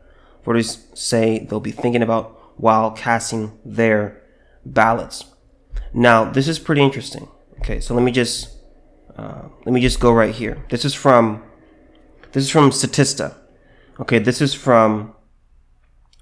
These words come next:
the release date of this was, this was published by Statista Research Department, October fourth of twenty twenty-two. The survey time period was September twenty-fourth to the twenty-seventh,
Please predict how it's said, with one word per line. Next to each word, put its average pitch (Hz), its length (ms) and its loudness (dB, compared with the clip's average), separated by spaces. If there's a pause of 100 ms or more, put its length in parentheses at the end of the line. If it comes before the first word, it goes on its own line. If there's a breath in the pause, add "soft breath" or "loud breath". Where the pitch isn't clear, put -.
(120)
the 117 100 -2
release 127 320 4
date 143 140 6
of 127 100 2
this 131 240 0
was, 113 680 0 (400)
this 120 120 -4
was 117 100 -2
published 151 340 4
by 123 180 6
Statista 135 380 0
Research 120 280 -2
Department, 117 400 -2 (480 soft breath)
October 131 320 0
fourth 123 300 2
of 104 100 -12
twenty 120 640 -6
twenty-two. 110 880 -8 (800)
The - 80 -6
survey 143 220 6
time 139 220 4
period 123 280 2
was 110 160 -2
September 131 320 0
twenty-fourth 139 420 0
to - 100 -18
the - 100 -20
twenty-seventh, 120 720 -4